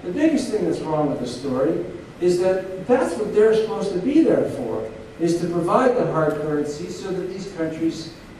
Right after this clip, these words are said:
can, most of them at least, do the same thing that we're doing,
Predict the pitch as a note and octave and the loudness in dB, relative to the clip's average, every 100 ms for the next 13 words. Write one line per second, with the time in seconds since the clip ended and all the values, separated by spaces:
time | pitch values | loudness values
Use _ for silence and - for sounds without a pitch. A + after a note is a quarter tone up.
0 | - D3 D3 D3 D3 D#3 A#3 - - C3+ | -12 -4 -4 -4 -6 0 2 4 2 -2
1 | B2+ B2 A#2+ C3 C3+ D3 - - - - | -2 -4 -4 -4 -4 -6 -10 -16 -18 -20
2 | - - - G3 B3 - - G#3+ B3+ - | -20 -18 -4 2 4 4 4 4 4 2
3 | D#3 D3 E3+ F#3+ - - D3+ D#3+ F3+ F#3 | 0 0 0 -4 -8 -10 0 0 2 2
4 | C#4 F3 D#3 A#2+ A#2 - | 2 4 2 2 0 -4